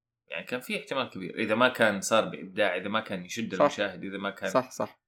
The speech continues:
Speaker 1: حتى بغض النظر في شطرنج ولا ما في شطرنج، ممكن ما ينجح. لكن، آه،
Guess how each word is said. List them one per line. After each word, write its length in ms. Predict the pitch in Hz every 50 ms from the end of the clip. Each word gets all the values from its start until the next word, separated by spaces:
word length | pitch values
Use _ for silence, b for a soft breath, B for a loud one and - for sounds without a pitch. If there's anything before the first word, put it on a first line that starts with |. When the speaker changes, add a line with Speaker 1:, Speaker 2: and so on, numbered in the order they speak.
| _
Speaker 1:
حتى 380 | - - - 190 202 - - 107
بغض 280 | 98 113 147 160 139
النظر 260 | 131 120 120 107 107 104
في 180 | - - 139
شطرنج 440 | 117 113 104 - 110 117 123 120 104
ولا 120 | 101 95
ما 100 | 104 117
في 140 | 117 - 123
شطرنج، 460 | 98 - - - 98 104 113 139 147
ممكن 220 | 151 160 156 - 160
ما 140 | 165 165 143
ينجح. 380 | 101 82 78 - - - - _ _ _ _ _ _ _ _ _ _ _ _ _
لكن، 680 | - 120 143 165 170 - - 180 180 170 170 165 160 156
آه، 400 | 151 151 147 147 143 135 120 -